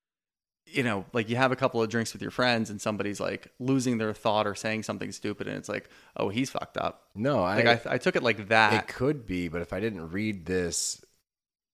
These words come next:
Speaker 2: message prior to the episode,
Speaker 1: Yeah.
Speaker 2: and then if Garcelle, or sorry, if Erica didn't say later on, like, "We'll get to that later,"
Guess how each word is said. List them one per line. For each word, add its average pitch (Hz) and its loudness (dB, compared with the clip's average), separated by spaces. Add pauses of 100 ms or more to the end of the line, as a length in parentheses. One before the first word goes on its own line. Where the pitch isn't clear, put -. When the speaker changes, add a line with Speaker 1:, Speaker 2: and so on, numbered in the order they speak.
Speaker 2:
message 87 -4
prior 98 -2
to 82 -8
the 73 -6
episode, 78 0
Speaker 1:
Yeah. 78 -6
Speaker 2:
and 80 -6
then 87 -2
if 82 -6
Garcelle, 82 -2
or 80 -6
sorry, 80 -4
if - -10
Erica 90 -4
didn't 76 -8
say 80 -2
later 76 -6
on, 87 0
like, 76 -6
"We'll 78 -4
get 85 -4
to 80 -8
that 73 -4
later," 76 -4